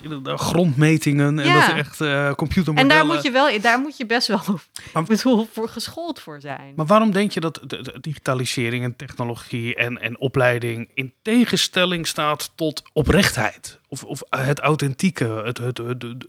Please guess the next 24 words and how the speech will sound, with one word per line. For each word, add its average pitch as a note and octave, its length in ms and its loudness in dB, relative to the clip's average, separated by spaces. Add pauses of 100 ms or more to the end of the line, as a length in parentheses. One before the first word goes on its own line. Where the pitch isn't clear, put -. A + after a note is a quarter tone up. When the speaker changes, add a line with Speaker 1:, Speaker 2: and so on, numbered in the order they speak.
(100)
Speaker 1:
de C3+ 180 0
oermens D#3 760 4
die, C#3+ 400 -2 (960)
eh, C#3+ 240 2
het D3 120 4
land F3 260 4
bewerkt. A#2+ 400 0
Waarom, E3+ 580 2
waar D#3+ 220 0
komt G#3+ 180 2
deze F3+ 260 0
tegenstelling D3+ 580 -4
vandaan? C#3+ 460 -8 (1200)
Speaker 2:
Ja, - 140 -14
ik F3 180 -12
denk G3 240 2
toch A3 200 -4
uit G3+ 220 2
een G#3 100 0
soort F#3+ 260 -6
verlangen F3+ 800 2 (460)
naar F3+ 640 4
een E3+ 480 -8
mythisch F#3 600 -2